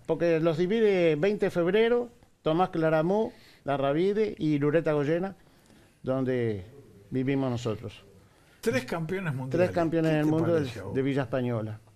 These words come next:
Speaker 1: Porque tenemos también el, el anfiteatro del Canario
Speaker 2: El
Speaker 1: Lunas,
Speaker 2: Canario Luna,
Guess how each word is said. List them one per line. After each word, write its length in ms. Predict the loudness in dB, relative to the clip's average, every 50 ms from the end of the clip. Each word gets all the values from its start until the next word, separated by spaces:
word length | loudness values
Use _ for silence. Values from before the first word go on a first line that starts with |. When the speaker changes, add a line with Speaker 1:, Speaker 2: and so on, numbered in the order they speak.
| _ _ _ _ _ -6 -2
Speaker 1:
Porque 200 | -2 0 0 0
tenemos 360 | 0 0 2 2 2 0 0
también 360 | 0 0 2 2 2 2 2 0
el, 400 | 0 0 2 2 2 0 0 0
el 120 | 0 0 0
anfiteatro 640 | 0 0 -2 -4 -2 0 2 0 2 2 0 0
del 420 | 2 2 2 2 2 0 0 -2 0
Canario 380 | 0 0 2 2 2 2 2
Speaker 2:
El 60 | 4
Speaker 1:
Lunas, 140 | 4 4 4 2 2 0
Speaker 2:
Canario 240 | 0 -2 -2 -2
Luna, 320 | -2 -2 -2 -4 -4 -8